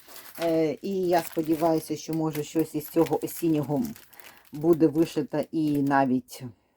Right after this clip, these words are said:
в цьому році, можливо, а можливо і ні. Тут в мене є ще фізаліс, який теж хто потрібно вишити. Е, тому, е,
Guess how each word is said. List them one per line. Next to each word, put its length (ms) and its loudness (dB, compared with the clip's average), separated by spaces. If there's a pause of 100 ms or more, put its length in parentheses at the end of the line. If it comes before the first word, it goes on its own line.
(180)
в 80 -20
цьому 420 0
році, 420 2 (640)
можливо, 600 0 (160)
а 80 -4
можливо 460 0
і 60 4
ні. 220 4
Тут 180 -6
в 40 -8
мене 220 0
є 160 0
ще 200 -6
фізаліс, 520 0
який 260 0
теж 380 -2 (220)
хто 200 -10 (380)
потрібно 420 4
вишити. 500 2 (1080)
Е, 320 -2
тому, 360 2 (600)
е, 300 8